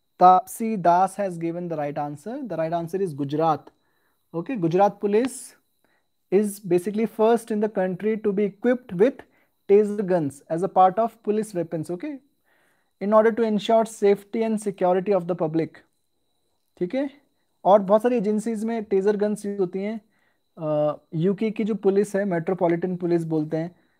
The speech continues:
लॉस एंजलिस की जो पुलिस है, ठीक है, न्यूयॉर्क की जो पुलिस है, ये लोग सब यूज़ करते हैं। ओके,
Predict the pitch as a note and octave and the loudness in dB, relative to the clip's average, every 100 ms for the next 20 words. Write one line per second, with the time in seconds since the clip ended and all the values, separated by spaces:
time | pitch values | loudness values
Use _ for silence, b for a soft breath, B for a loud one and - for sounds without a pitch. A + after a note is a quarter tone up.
0 | _ D#3+ E3 F#3 F#3 G3 F#3+ G3+ G3 G3+ | _ 2 6 6 4 -4 -2 -2 -4 -6
1 | F#3+ F#3+ F3 F3+ F3+ F#3 - _ _ - | -6 -2 0 0 -4 -10 -12 _ _ -12
2 | G#3+ C#4 G3 - E3 F#3+ G3 G3 - G3 | -10 -8 -10 -8 -4 2 4 4 0 -4
3 | G3 F#3 F3+ - _ - E3 G#3 A#3+ _ | -2 -2 -4 -4 _ -10 -6 -6 -10 _
4 | _ _ _ E3+ G3+ G3+ A3 G3 G3+ G3+ | _ _ _ 0 0 0 -2 0 -2 -2
5 | D#3 D3 C#3 D3 E3 | -4 -2 -8 -10 -10